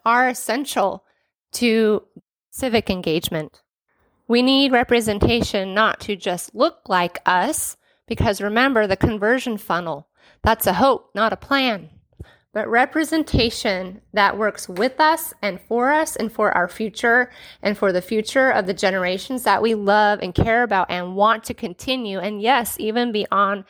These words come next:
the span of our lives, question remains, how do we want them to continue?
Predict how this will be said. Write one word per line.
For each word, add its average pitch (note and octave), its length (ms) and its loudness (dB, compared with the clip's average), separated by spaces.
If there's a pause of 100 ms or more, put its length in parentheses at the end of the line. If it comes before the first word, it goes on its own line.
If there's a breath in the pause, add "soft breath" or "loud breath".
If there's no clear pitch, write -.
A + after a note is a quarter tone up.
(140 soft breath)
the F#3 80 -6
span G3 320 2
of G3 80 0 (100)
our G3+ 260 4
lives, D3+ 340 -4 (340)
question D#4 440 0
remains, G#3 760 -4 (340 soft breath)
how A#3+ 340 2
do G#3 120 -4
we F#3+ 160 -6
want G#3 420 0
them F3 140 -6
to - 120 -12
continue? E3 640 -8